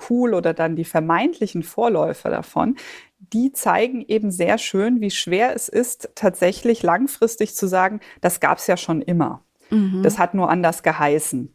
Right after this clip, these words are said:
Speaker 2: Mhm.
Speaker 1: Denn, ähm, wie bei den Soldaten,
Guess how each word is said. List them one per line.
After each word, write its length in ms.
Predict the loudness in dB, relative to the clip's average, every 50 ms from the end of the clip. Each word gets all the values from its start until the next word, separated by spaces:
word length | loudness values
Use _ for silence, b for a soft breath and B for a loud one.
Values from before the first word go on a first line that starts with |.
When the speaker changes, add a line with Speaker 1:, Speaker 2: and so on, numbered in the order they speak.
| _ _ 0
Speaker 2:
Mhm. 460 | 0 0 2 2 0 2 0 0 -2 _ 0
Speaker 1:
Denn, 440 | 2 2 2 2 -2 -4 -4 -4 -6 -8 _ _ _ _ _ 0
ähm, 380 | 2 2 2 2 -2 -6 -8 -10 _
wie 120 | -2 -2 0
bei 160 | 2 2 2
den 160 | 2 0 -2
Soldaten, 760 | 0 0 0 0 0 0 -2 0 2 2 2 2 2 -2 -4